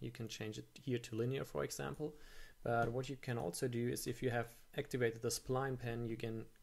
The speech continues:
go here in the spline pen and say that you want to have a linear shape. Easy as that. Let's see, sometimes, uh, there was a little bug I discovered,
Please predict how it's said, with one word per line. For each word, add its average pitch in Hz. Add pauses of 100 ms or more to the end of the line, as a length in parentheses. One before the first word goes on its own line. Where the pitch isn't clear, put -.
go 117
here 127
in 123
the 113
spline 113
pen 113
and 107
say 113 (420)
that -
you 113
want 107
to 104
have 107
a -
linear 107 (160)
shape. - (1400)
Easy 117
as -
that. - (160)
Let's 110
see, 135
sometimes, 143 (200)
uh, 117
there 113
was 123
a -
little 117 (100)
bug 131
I 139
discovered, 143